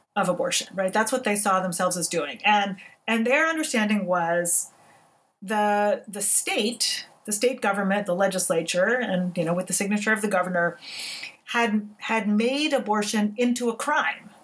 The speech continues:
And that's true, right? <laughs> In, in the nineteenth century, there was a time when there was no state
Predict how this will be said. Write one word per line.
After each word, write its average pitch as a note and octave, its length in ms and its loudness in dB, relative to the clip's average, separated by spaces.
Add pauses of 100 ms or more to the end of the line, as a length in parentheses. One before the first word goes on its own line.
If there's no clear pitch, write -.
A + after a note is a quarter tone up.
(600)
And G3 120 -2
that's G#3+ 220 2
true, - 340 -2
right? F#3 320 -2
<laughs> - 40 -4
In, G3+ 120 2 (400)
in A#3 140 2
the G#3 80 -2
nineteenth C4+ 380 -2
century, G3+ 600 0 (220)
there A3 100 0
was G#3+ 140 0
a G3+ 40 -8
time G3+ 360 0
when G#3 140 0
there G#3 120 2
was G3+ 180 0
no C4 580 0
state - 480 0